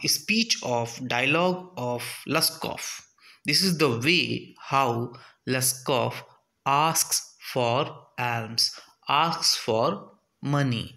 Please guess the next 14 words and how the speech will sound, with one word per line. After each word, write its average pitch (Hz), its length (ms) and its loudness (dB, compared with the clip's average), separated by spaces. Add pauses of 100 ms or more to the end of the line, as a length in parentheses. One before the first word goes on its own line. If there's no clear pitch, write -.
(680)
because 135 400 2 (560)
with 131 220 0
this 220 180 4
habit 127 480 0 (180)
he 135 120 2 (220)
used 156 380 2
to 156 80 4 (260)
earn 113 280 0 (500)
his 120 240 2 (180)
livelihood. 131 560 4 (1160)
"I - 20 2 (160)
have 160 140 2
not 226 380 2 (600)
five 139 280 2